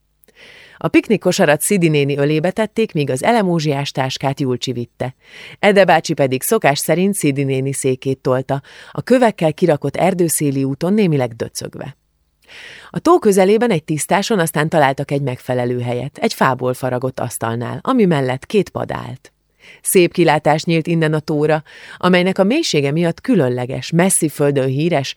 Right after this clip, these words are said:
sötét türkisz színe volt. Most a szép időnek köszönhetően rengeteg csónak pöttyözte a tavat a szivárvány minden színében.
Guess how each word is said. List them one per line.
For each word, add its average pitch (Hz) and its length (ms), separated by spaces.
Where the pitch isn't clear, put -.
sötét 143 500
türkisz 131 480
színe 127 320
volt. 139 420
Most 196 260
a 214 60
szép 226 280
időnek 165 340
köszönhetően 156 720
rengeteg 139 520
csónak 139 340
pöttyözte 139 520
a 135 80
tavat 135 360
a - 100
szivárvány 143 560
minden 117 320
színében. 127 680